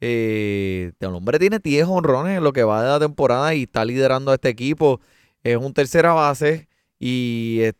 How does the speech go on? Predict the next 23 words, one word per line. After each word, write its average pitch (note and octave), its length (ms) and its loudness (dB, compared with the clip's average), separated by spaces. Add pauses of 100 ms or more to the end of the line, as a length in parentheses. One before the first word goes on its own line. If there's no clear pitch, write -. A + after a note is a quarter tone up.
(240)
debe C3 760 0
de C3 240 -4
estar C#3 440 -2
ahora B2+ 280 2
mismo D3 340 -4
adueñado B2 500 -2
en D3 60 -8
todas D3+ 260 0
las C#3 140 0
ligas. C3+ 400 0 (240)
Chequéame E3+ 440 0
ahí, F#3+ 220 0
J D#3+ 180 2
P, E3+ 140 -4
porque C3+ 240 0
yo B2 120 0
creo D#3+ 180 -2
que D#3 560 2
escuché B2+ 480 -2
algo D3+ 260 0
de D3+ 120 -4
una D3 140 -4
lesión. C3+ 680 -2